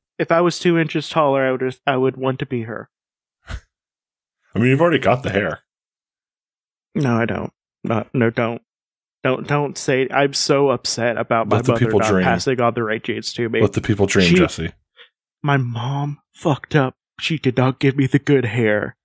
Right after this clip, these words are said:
Speaker 1: She gave my little sister, who doesn't take care of it, the good hair.
Speaker 2: Is your sister name's Becky?
Speaker 1: No, my little sister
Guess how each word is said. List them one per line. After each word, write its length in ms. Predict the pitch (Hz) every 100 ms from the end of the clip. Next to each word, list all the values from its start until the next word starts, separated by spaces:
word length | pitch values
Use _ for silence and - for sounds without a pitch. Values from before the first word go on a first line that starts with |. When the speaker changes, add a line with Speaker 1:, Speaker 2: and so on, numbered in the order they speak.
| -
Speaker 1:
She 140 | -
gave 240 | 131 151 151
my 80 |
little 220 | 147 156 151
sister, 340 | 190 175 151
who 60 | 135
doesn't 260 | 139 135 135
take 180 | 175 165
care 240 | 202 220 208
of 100 | 165
it, 160 | 147
the 60 | -
good 200 | 160 143
hair. 160 | 143 151
Speaker 2:
Is 140 | 143
your 80 | 135
sister 300 | 139 131 131
name's 180 | 123 104
Becky? 500 | 101 98 120 131 131 _ _ _ _ _ _ _ _ _ _ _ -
Speaker 1:
No, 320 | 139 135 139
my 120 | 143 135
little 220 | 147 147
sister 720 | - 147 135 - 139 127 113